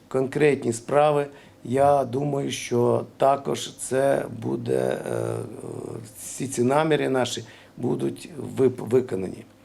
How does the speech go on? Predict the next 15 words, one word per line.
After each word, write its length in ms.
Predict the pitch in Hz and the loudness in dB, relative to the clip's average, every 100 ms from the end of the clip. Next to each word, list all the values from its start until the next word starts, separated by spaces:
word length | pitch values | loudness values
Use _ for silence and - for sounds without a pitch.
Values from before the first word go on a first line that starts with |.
| - - - - - - | -20 -20 -20 -20 -10 0
Е, 60 | 120 113 110 113 | 2 4 4 4
ми 280 | 151 175 | 4 4
відкриті 600 | 151 131 - 156 151 - 127 | 4 -2 0 4 4 2 2
до 180 | 143 | 2
партнерства, 960 | - 135 120 143 156 151 - 147 147 131 117 165 131 120 117 113 110 110 117 120 | 4 0 2 0 0 0 -4 0 2 0 -6 -4 -2 0 0 0 -2 -4 -4 -4
е, 40 | |
і 320 | 110 107 107 | -4 -4 -6
віримо, 420 | 113 151 143 123 | 0 2 4 2
що 380 | 117 - 127 120 - - - - | 0 2 4 2 0 -14 -20 -10
успіхи 540 | - 180 180 - - 135 | 2 2 2 -2 0 2
громади — 720 | 127 139 139 139 135 120 123 120 - | 2 2 4 4 2 2 0 -2 -2
це 420 | 131 123 120 120 | 2 4 4 4
результат 680 | 127 123 123 123 147 127 - | 2 2 2 0 2 2 0
спільних 460 | - - 151 131 120 | -12 -2 0 2 2
зусиль 420 | 113 127 139 123 | -2 -2 2 2